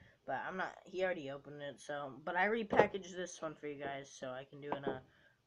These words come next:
unboxing, um, but yeah, so, this one's probably gonna be the, the hardest to find in the set. Uh, I saw all of them, but I had them hold this one, 'cause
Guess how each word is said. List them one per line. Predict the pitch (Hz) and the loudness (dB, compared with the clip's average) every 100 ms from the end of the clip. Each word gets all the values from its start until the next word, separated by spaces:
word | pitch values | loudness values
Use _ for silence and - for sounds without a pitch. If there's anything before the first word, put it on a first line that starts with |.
| - | -2
unboxing, | 185 185 170 165 165 - - - 127 131 - | 0 0 2 6 6 4 -10 -12 -10 -10 -10
um, | 135 135 139 - _ _ _ _ _ _ - _ | -10 -10 -12 -18 _ _ _ _ _ _ -20 _
but | 185 | -2
yeah, | 180 170 - - - - - _ _ | 0 -2 -4 -16 -20 -20 -20 _ _
so, | - - 202 196 196 196 185 160 - _ 175 | -12 4 6 8 10 8 6 0 -6 _ -2
this | 196 226 | 0 4
one's | 269 262 | 4 4
probably | 262 226 220 240 | 6 6 6 4
gonna | 226 220 | 2 0
be | 226 | 0
the, | 202 - - 165 | -2 -4 -6 -2
the | |
hardest | 180 185 202 196 | 2 4 2 -2
to | 214 | -4
find | 202 185 185 | 0 0 0
in | |
the | 180 | -4
set. | - 165 165 117 | 0 4 6 6
Uh, | 170 175 151 | 6 8 6
I | 190 | 2
saw | - 220 220 240 | 8 12 12 12
all | - 175 185 | 12 8 6
of | 190 | 4
them, | 185 196 196 | 6 4 6
but | 185 | 4
I | 170 | 4
had | 160 - 202 226 196 | 0 6 8 8 6
them | 202 208 | 4 4
hold | 202 185 | 2 0
this | 170 - | -2 -4
one, | 151 143 | -6 -6
'cause | 147 | -8